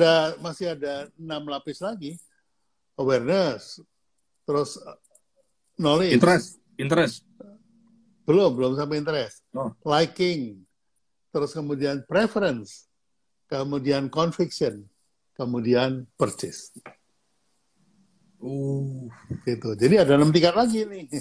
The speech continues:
Speaker 2: Oh, iya. Jadi beratnya di situ tuh ya. Baik. Pak Bi, ini kita buka pertanyaan, boleh Pak Bi?
Speaker 1: Boleh, boleh, boleh, boleh.
Speaker 2: Heeh.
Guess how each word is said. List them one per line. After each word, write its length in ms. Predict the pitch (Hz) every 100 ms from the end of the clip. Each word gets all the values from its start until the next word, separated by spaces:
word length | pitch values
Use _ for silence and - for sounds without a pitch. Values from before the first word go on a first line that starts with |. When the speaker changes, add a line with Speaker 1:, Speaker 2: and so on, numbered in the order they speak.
| - 143 110 - _ _ _ -
Speaker 2:
Oh, 240 | 113 117
iya. 640 | 107 101 95 92 90 87 82 - _ _ _ _ _ _ _ _ _ _ _ _ _ _ _ _ -
Jadi 160 | 113 143
beratnya 400 | 127 127 117 160
di 80 | 120
situ 400 | 151 151 143 -
tuh 240 | 113 110
ya. 80 | - _ _ -
Baik. 320 | 139 156 120 - _ _ _ _ _ _ - _ _ _ _ _ -
Pak 120 | 160
Bi, 160 | 180 208
ini 80 | 185
kita 160 | 190
buka 560 | 175 175 180 165 165 160 - _ _ _
pertanyaan, 480 | - 160 165 170 196 180
boleh 160 | 185
Pak 80 | 170
Bi? 160 | 151 151 - _ _ _ _ _ _
Speaker 1:
Boleh, 400 | 110 123 147 147
boleh, 320 | 131 117 104
boleh, 240 | 107 101
boleh. 280 | 98 - - _
Speaker 2:
Heeh. 480 | 104 - 104 98 101